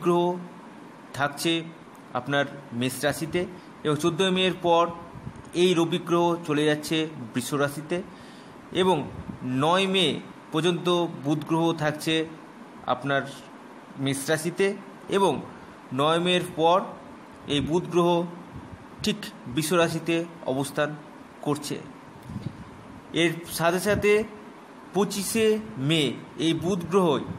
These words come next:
এই বৃষ রাশি ত্যাগ করে মিথুন রাশিতে প্রবেশ করছে, রাহুর সাথে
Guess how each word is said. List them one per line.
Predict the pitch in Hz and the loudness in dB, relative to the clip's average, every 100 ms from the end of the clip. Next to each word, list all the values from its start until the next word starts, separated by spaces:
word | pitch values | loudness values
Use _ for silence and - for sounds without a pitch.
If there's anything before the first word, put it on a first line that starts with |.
| - - - - - - - - - - - - - | -12 -18 -18 -18 -18 -16 -18 -18 -18 -18 -20 -18 -8
এই | 135 135 135 - | -2 0 -2 -4
বৃষ | 143 196 | -2 2
রাশি | 202 202 196 208 202 196 - - | 4 4 2 0 -2 -4 -6 0
ত্যাগ | 151 151 - | 2 0 -4
করে | 180 185 190 190 190 - - - - | 0 2 4 2 -2 -12 -18 -18 -8
মিথুন | 131 156 185 180 | -2 -2 0 0
রাশিতে | 170 165 170 175 175 180 - - - | 2 0 -2 0 0 -2 -10 -12 -4
প্রবেশ | 147 151 147 | 0 0 -2
করছে, | 156 - - 165 165 - - | -4 -4 -4 -6 -6 -14 -6
রাহুর | 127 135 165 165 - | 0 2 2 -2 -2
সাথে | 156 175 196 | -2 -2 -4